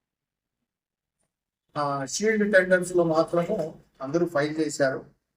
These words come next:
అందులో supply of ఫ్లవర్స్ లో ఇద్దరు ఫైల్ చేశారు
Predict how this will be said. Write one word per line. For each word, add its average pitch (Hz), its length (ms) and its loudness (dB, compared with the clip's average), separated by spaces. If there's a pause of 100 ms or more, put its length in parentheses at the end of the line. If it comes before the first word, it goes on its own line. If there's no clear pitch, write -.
(580)
అందులో 160 480 6 (140)
supply 175 300 4 (100)
of 160 240 -2 (1040)
ఫ్లవర్స్ 165 420 6
లో - 380 6 (840)
ఇద్దరు 156 400 4
ఫైల్ 156 240 6
చేశారు 151 500 0